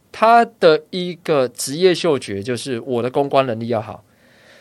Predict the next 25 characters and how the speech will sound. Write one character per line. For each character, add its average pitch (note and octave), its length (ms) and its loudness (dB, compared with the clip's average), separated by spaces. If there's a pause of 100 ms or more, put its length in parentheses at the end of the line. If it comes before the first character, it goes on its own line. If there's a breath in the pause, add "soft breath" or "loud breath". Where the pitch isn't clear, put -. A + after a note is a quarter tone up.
(140)
他 C4+ 160 4
们 C#4+ 160 4
从 G#3+ 160 0
小 G3+ 100 4
到 G3 180 4
大 F#3+ 160 6
就 F#3 100 -2
是 F#3 100 -2
问 G3+ 280 0
答 D3 200 4
题 A#2 240 -8
起 A2 240 -10
家 A#2 280 0
的， A#2 120 -4
他 D#3 80 -2
们 F3+ 80 -6
不 E3 80 -6
是 E3 120 -10
是 D#3+ 220 -8
非 C#3+ 200 4
题 A#2+ 180 -6
跟 B2 180 -4
填 A#2+ 140 -8
充 A#2 200 -6
题、 G#2 240 -14